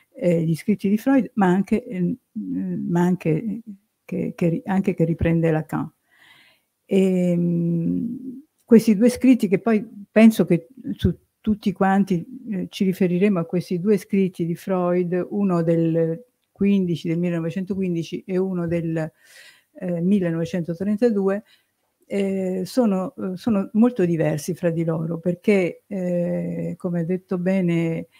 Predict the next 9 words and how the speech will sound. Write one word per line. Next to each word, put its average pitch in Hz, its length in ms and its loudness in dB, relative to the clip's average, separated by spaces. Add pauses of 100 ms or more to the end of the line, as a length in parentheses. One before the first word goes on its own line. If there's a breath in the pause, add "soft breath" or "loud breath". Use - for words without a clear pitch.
(220 soft breath)
Anna 180 360 -2
Ferruta, 208 800 0
il, 185 480 -4
il 214 220 0
primo 220 540 6
testo 185 720 0
è 185 260 2
un 170 220 -2
testo, 170 720 -2